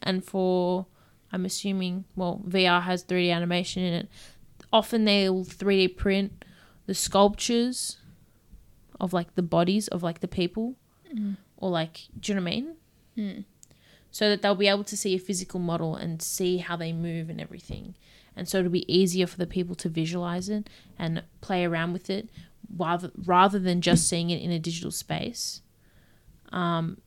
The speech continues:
Speaker 1: I can see that as an application. I've, I've played around at an arcade. They had this, um, Crazy Tower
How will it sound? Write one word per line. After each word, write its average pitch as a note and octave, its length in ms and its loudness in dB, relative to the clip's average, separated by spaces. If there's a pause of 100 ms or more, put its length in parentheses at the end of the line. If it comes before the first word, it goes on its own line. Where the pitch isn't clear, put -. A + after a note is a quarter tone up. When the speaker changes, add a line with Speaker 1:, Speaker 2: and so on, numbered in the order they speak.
(160)
Speaker 1:
I G#3 60 -2
can B3+ 140 -2
see D4+ 180 6
that F#3+ 220 10
as G#3+ 120 4
an A3+ 100 4
application. A3+ 760 0 (360)
I've, A3+ 160 4 (580)
I've A3 180 2
played C#4+ 300 4
around D#4 440 2 (100)
at G#3+ 100 6
an G#3 120 4
arcade. F#3+ 540 2
They G3 80 4
had G3 240 0
this, G#3+ 280 -4
um, F3+ 580 0 (800)
Crazy G#3+ 400 6
Tower F#3 680 4